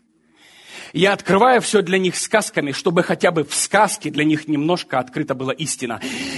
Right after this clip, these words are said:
Я не могу с ним говорить прямо, потому что прямой разговор открыт для, для званых.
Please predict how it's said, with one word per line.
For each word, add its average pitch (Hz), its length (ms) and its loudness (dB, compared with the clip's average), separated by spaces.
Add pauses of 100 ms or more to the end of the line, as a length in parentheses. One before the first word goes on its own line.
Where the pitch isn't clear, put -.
Я 185 180 2
не 214 100 2
могу 208 280 2
с - 120 -4
ним 202 120 0
говорить 175 360 0
прямо, 190 400 4
потому 175 300 -2
что 170 180 -4
прямой 190 400 4
разговор 175 480 0
открыт 170 420 0
для, 160 200 2 (2500)
для 202 260 4
званых. 170 880 0